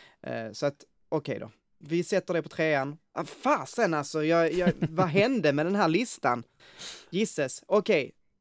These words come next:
Speaker 1: två kvar.
Speaker 2: Mm.
Speaker 1: Här, här måste jag säga att det finns bara en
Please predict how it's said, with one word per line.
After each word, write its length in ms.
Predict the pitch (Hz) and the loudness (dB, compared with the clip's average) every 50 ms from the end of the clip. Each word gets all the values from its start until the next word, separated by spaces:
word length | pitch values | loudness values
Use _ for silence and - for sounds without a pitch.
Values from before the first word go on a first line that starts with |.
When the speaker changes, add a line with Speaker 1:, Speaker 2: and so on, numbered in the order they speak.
| _ _ - - | _ _ -18 -12
Speaker 1:
två 400 | - - 240 247 233 220 220 - - - | -2 4 6 6 8 6 4 0 -4 -12
kvar. 380 | - - 196 165 147 151 170 - - _ _ _ _ _ _ _ _ _ _ _ _ _ _ _ _ _ _ _ _ _ _ _ _ _ _ _ - | -4 2 4 4 4 4 2 -2 -14 _ _ _ _ _ _ _ _ _ _ _ _ _ _ _ _ _ _ _ _ _ _ _ _ _ _ _ -4
Speaker 2:
Mm. 140 | 233 226 | 0 2
Speaker 1:
Här, 460 | - 226 214 190 180 175 165 165 175 - - _ _ | 4 6 6 6 6 4 0 -4 -8 -14 -14 _ _
här 260 | - 180 208 220 196 | -2 4 6 6 6
måste 300 | 196 196 208 185 - - | 6 4 2 0 0 -2
jag 80 | 160 160 | -2 0
säga 260 | - 170 160 151 135 | 0 0 0 2 0
att 120 | 131 - - | -2 -2 -4
det 100 | 175 165 | -6 -4
finns 380 | - 233 202 165 151 139 - | -2 -2 -2 -2 -2 -4 -2
bara 280 | - 160 165 156 151 143 | 0 2 2 2 2 0
en 360 | 156 147 135 127 123 123 127 | 0 -2 -2 -2 -4 -8 -10